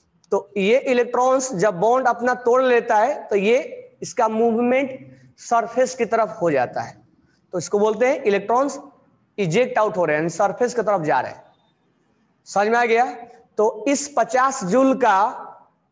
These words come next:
पहला consume उसने किस में किया? बीस जूल उसने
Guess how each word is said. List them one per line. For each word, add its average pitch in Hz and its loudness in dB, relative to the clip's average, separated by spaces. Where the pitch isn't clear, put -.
पहला 254 4
consume 240 2
उसने 226 0
किस 240 0
में 277 4
किया? 285 2
बीस 240 -2
जूल 254 2
उसने 262 -4